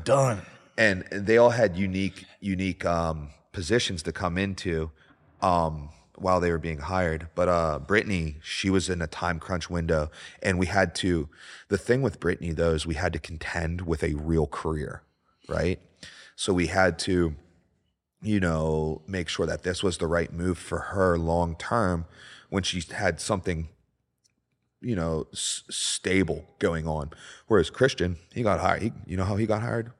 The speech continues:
Speaker 2: School ended. He graduated high school. "All right, dude, you're on." Like, you know what I mean? Lucas, like,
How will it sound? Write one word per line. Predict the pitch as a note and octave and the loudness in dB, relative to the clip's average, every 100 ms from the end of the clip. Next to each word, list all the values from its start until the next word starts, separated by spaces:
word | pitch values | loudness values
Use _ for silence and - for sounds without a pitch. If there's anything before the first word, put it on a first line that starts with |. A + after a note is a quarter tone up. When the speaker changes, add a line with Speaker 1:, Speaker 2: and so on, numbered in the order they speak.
| _ | _
Speaker 2:
School | - - B2+ C#3 | -14 -2 2 4
ended. | E2 D2 D2 - | 2 -4 -10 -10
He | - | 0
graduated | G#2 G#2+ G2+ D#2+ | 2 4 2 2
high | G#2+ | 0
school. | - - - - - | -2 -10 -14 -20 0
"All | A2 | 4
right, | G#2+ | 4
dude, | F#2+ A2 G2 - _ - | 6 4 4 -4 _ -6
you're | G#2+ A#2 A2+ | 2 6 6
on." | G2+ D#2 C#2+ - - | 4 2 -4 -12 -6
Like, | F2 F2+ | -4 -2
you | G#2 | 0
know | G#2 | 2
what | |
I | G2 | 2
mean? | G2 A2+ - - - | 0 -4 -8 -20 0
Lucas, | F#2 A#2+ G2+ F#2+ - | 4 6 6 0 2
like, | E2+ - | -2 -2